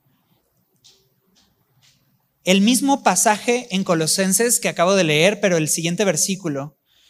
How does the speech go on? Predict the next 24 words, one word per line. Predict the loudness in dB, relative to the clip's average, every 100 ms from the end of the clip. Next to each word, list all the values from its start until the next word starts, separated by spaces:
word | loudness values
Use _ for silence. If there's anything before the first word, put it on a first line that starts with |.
| _ _ -10
nos | -6 -2
muestra, | 0 2 2 0 0
sí, | 0 2 2
creador | 2 2 4 2
de | 0 0
todo. | 2 2 2 -2 -4 _ _ _ _ _ _ _ _ _ _ _ _ _
Versículo | -4 -2 0 0 0
diecisiete | 0 -2 0 0 2
dice, | 0 0 -2
"Y | 0 0
Él | 2
es | -2 0
antes | 0 0 -2 -2
de | -2
todas | -2 0 -2 -2
las | -2 -4
cosas, | -4 -4 -2 -2 -2 -4 -6 -14 _ _ _ _ _ _
y | -10
todas | -2 0 2
las | 0
cosas | 0 0 2 0
en | 2
Él | 2 0 -2 -8 -18 -20 _ -10
subsisten". | -4 -2 0 -2 -2 0 0 0 -2 -6 -8 -14